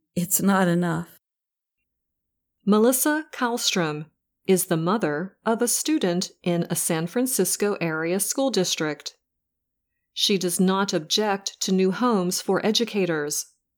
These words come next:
Speaker 2: but she objects to plans to tear up the community garden. She and others say the garden provides rare green space. Lisa Raskin, who teaches health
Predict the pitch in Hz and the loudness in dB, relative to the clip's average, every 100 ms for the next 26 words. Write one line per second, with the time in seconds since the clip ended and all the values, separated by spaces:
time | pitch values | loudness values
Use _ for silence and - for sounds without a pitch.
0 | _ _ _ _ _ - 175 220 185 - | _ _ _ _ _ -8 0 2 2 0
1 | - 226 208 - 262 240 226 - - 214 | 2 4 2 2 2 2 -2 -4 0 0
2 | - 254 277 170 156 170 - _ - 185 | 0 -2 0 0 -2 -4 -6 _ -4 -2
3 | - - 185 226 156 - - 196 190 220 | -2 -4 -2 0 -2 -4 -6 -4 -2 0
4 | 190 170 170 175 202 202 226 214 165 156 | 0 2 0 0 0 2 2 2 0 -4
5 | - _ _ _ _ _ _ _ _ _ | -12 _ _ _ _ _ _ _ _ _
6 | _ _ - 247 254 - 214 - 220 208 | _ _ -2 0 2 4 2 4 2 2
7 | 180 180 - - 208 196 175 180 190 190 | 2 0 -2 2 2 2 2 2 2 0
8 | 165 - 185 170 226 220 175 170 - - | -2 0 0 2 0 2 2 -2 -6 -10
9 | 170 214 240 180 165 - 170 196 208 202 | 0 2 2 0 -2 -8 -4 0 2 2
10 | 202 - 170 151 - - - _ _ _ | 0 0 0 0 -4 -6 -8 _ _ _
11 | _ _ _ _ _ _ _ _ _ _ | _ _ _ _ _ _ _ _ _ _
12 | 180 180 - 175 185 190 196 - 180 170 | 0 0 0 0 2 0 0 0 0 0
13 | 170 - 202 180 - 214 - 180 - 214 | -4 -4 -2 0 0 0 0 0 0 -2
14 | 214 | -2